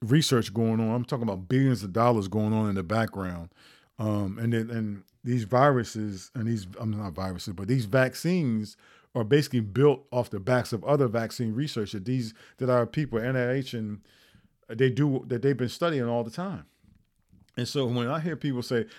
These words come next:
"Well, I don't trust the government, I don't trust this, I don't trust that, um, this vaccine, I don't know what's in this vaccine." Well, one of the things that you gotta realize, right? Um, and this is another article, it says, for instance, researchers at the Uni-, U S National Institute of Allergy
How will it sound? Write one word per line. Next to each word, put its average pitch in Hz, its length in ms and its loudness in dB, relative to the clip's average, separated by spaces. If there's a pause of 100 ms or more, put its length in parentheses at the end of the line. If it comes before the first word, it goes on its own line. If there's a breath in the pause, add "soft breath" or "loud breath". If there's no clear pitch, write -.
"Well, 120 100 0
I 151 40 4
don't 123 140 2
trust - 280 -2
the 92 40 -8
government, 110 540 0 (340 soft breath)
I 131 80 -2
don't 120 140 -2
trust 107 300 -6
this, 123 240 0
I 113 80 -2
don't 107 100 -4
trust - 300 -10
that, 123 340 2 (800 soft breath)
um, 104 360 -4
this 123 160 -2
vaccine, 123 420 0
I 120 80 0
don't 120 140 0
know 110 60 -2
what's 107 220 -6
in 107 60 -4
this 95 120 -8
vaccine." 110 720 -4 (320)
Well, 120 140 -8
one 185 160 -6
of 180 80 -2
the 151 100 -2
things 151 320 -4
that 113 180 -8
you 131 60 -4
gotta 110 220 -2
realize, 95 640 -4
right? 113 300 -6 (540)
Um, 101 440 -10
and 113 120 -6
this 117 100 -6
is - 40 -10
another 127 300 -2
article, 110 340 -6
it 107 40 -8
says, 113 220 -4
for 113 160 -6
instance, 131 360 -4 (340 loud breath)
researchers 139 640 2
at 110 160 2 (400 soft breath)
the 107 100 -2
Uni-, 123 300 2
U 127 280 6
S 131 240 6
National 120 480 0
Institute 123 440 -4
of 92 100 -4
Allergy 113 720 0